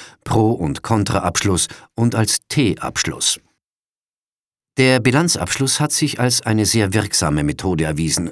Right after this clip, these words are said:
vor allem dann, wenn der Kunde noch zögert. Dabei listen Sie alle Vor- und Nachteile für den Kunden auf einem din A vier Blatt auf. Durch diese visuelle Unterstützung ist die Gedächtnishaftung beim Kunden doppelt so hoch.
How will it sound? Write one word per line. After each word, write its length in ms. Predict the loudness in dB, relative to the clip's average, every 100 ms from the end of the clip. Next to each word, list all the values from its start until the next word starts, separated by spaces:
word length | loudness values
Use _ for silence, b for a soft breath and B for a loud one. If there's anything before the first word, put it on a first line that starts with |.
| -6
vor 180 | -4 0
allem 220 | 0 2
dann, 280 | 2 2 -2 B B B
wenn 200 | -2 0
der 100 | 0
Kunde 340 | 2 2 4 2
noch 240 | 0 -4
zögert. 680 | -2 -2 -2 -10 -8 -8 -10 _ _ _ _ -6
Dabei 540 | -2 2 2 4 2 -2 B B
listen 420 | -2 0 0 2 2
Sie 160 | 2
alle 240 | 4 2 2
Vor- 380 | 0 0 2
und 180 | 0 2
Nachteile 640 | 2 2 0 -2 0 0 0
für 160 | 0
den 160 | 0 0
Kunden 500 | 2 2 2 0 -2 B B
auf 180 | -8 -4
einem 320 | 0 0 0
din 300 | 0 2 2
A 140 | 2 -2
vier 320 | -2 -2 0
Blatt 440 | -2 -6 -8 -6
auf. 440 | -2 -2 -4 -8 -8 B B B B B B
Durch 180 | -4 0
diese 460 | 2 4 4 2
visuelle 560 | 0 0 2 2 2 2
Unterstützung 600 | 0 0 0 0 2 2
ist 220 | 2 0
die 60 | 0
Gedächtnishaftung 920 | 0 0 -2 -4 -2 -2 -2 -2 0
beim 200 | 0 -2
Kunden 440 | 0 0 2 0 0
doppelt 320 | -2 -2 -2
so 160 | -2
hoch. 340 | 0 -2 -6